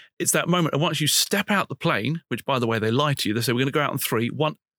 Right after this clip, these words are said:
and they don't, they throw you out on one. So the people grab on at three. So you go out and you're going down the plane, and it's the most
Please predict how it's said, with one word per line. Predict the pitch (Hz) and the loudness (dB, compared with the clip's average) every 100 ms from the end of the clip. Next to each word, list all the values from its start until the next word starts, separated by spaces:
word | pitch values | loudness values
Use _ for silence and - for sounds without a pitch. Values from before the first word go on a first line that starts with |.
| - | -2
and | 147 | 0
they | 135 | 2
don't, | 127 139 | 0 0
they | 135 | -2
throw | 165 | 0
you | 139 | 0
out | 131 | 0
on | 123 | -2
one. | 113 120 151 _ | -2 -2 -6 _
So | - | -2
the | 127 120 | 0 0
people | 151 131 - - | 0 -2 -4 -4
grab | 139 127 | -2 0
on | 123 | -2
at | - | -2
three. | - 113 139 - - - | -2 -2 -4 -10 -16 -10
So | - | -2
you | 127 | 0
go | 117 180 | 2 2
out | 135 | 2
and | - | 0
you're | 123 | 2
going | 170 | 2
down | 165 151 | 2 0
the | |
plane, | 135 131 | 0 0
and | 147 | 2
it's | 143 - | 0 0
the | 139 | 0
most | 143 165 170 - | 2 2 2 -2